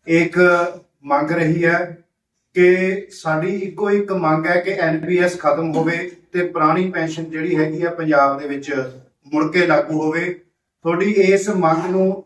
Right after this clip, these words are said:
ਇੱਕ ਵੱਡਾ ਹਲਾਰਾ ਜਿਹੜਾ ਹੈਗਾ ਅੱਜ ਪੰਜਾਬ ਦੇ ਵਿੱਚ ਮਿਲਿਆ ਕਿ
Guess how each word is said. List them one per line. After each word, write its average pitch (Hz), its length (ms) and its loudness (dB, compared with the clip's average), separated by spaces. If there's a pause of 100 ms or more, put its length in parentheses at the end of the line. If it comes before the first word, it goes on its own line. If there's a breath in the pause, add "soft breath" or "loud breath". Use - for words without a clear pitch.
ਇੱਕ 180 160 -6
ਵੱਡਾ 156 400 2
ਹਲਾਰਾ 165 400 -2
ਜਿਹੜਾ 165 240 -4
ਹੈਗਾ 160 280 -4
ਅੱਜ 156 160 -8
ਪੰਜਾਬ 143 400 -2
ਦੇ 151 60 -10
ਵਿੱਚ 143 220 -12
ਮਿਲਿਆ 139 320 0
ਕਿ - 1400 -4